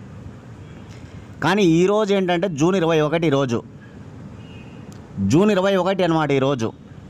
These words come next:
ఈరోజు ఎవరు భారతదేశానికి విచ్చేస్తున్నారు అంటే బంగ్లాదేశ్ ప్రధానమంత్రి షేక్ హసీనా గారు విచ్చేస్తున్నారు.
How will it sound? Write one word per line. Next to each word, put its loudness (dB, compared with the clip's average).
ఈరోజు 4
ఎవరు 2
భారతదేశానికి 0
విచ్చేస్తున్నారు 2
అంటే 2
బంగ్లాదేశ్ 0
ప్రధానమంత్రి 0
షేక్ 0
హసీనా 2
గారు 2
విచ్చేస్తున్నారు. 2